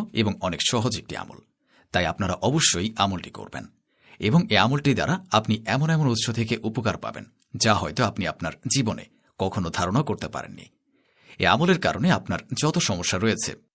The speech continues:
যে যে জিনিসগুলোর অপূর্ণতা রয়েছে, সব কিছুই পূর্ণতা হয়ে যাবে এবং আপনার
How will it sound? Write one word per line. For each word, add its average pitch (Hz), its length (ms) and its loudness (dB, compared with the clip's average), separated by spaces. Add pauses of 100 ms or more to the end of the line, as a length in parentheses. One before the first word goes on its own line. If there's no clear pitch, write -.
(260)
যে 156 220 6
যে 170 100 4
জিনিসগুলোর 107 580 2
অপূর্ণতা 113 480 2
রয়েছে, - 300 4 (300)
সব - 240 6
কিছুই 92 320 4
পূর্ণতা 107 400 0
হয়ে 65 240 -6
যাবে 60 200 -10 (560)
এবং 95 200 2 (100)
আপনার 101 300 0